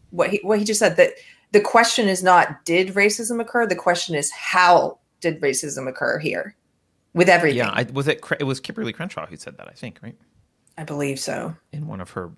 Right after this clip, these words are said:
Speaker 2: I think I remember, I think I remember reading that in one of her,
Speaker 1: Yeah.
Speaker 2: um, mapping the margins things. Um,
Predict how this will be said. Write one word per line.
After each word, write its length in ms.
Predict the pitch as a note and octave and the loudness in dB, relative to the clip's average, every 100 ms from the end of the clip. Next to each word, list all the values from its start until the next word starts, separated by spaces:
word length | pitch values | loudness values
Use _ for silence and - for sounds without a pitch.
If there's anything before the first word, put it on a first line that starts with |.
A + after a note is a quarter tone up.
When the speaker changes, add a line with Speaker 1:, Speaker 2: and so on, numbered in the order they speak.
| _ _ - | _ _ -12
Speaker 2:
I 100 | G2+ | -10
think 180 | - - | -4 2
I 40 | |
remember, 280 | B2+ B2+ C3 | 2 4 2
I 80 | A2 | 0
think 180 | - C3 | -4 -6
I 40 | |
remember 260 | G2 F#2 F2+ | -4 -6 -8
reading 240 | F2+ F#2+ | -10 -10
that 120 | E2 | -12
in 80 | D2+ | -16
one 100 | E2 | -16
of 80 | E2 | -16
her, 160 | - E2 | -16 -8
Speaker 1:
Yeah. 220 | E3 D3+ D#3 _ _ _ _ _ - | -4 -2 -4 _ _ _ _ _ -14
Speaker 2:
um, 320 | E2+ E2 F2 - | -12 -12 -10 -4
mapping 300 | F2+ F#2 F2 | -4 -4 -8
the 200 | D#2+ D#2 _ | -10 -14 _
margins 500 | F2 F2 E2+ E2 - | -12 -12 -12 -16 -18
things. 380 | - E2 - _ _ _ _ - | -18 -20 -20 _ _ _ _ -4
Um, 520 | A#2+ B2+ B2 B2 A#2+ | 2 6 6 6 2